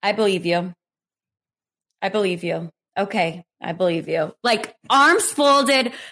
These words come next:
as far away from her on the bed. Like, Brittany keeps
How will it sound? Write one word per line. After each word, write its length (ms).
as 260
far 320
away 240
from 200
her 140
on 120
the 80
bed. 200
Like, 180
Brittany 280
keeps 400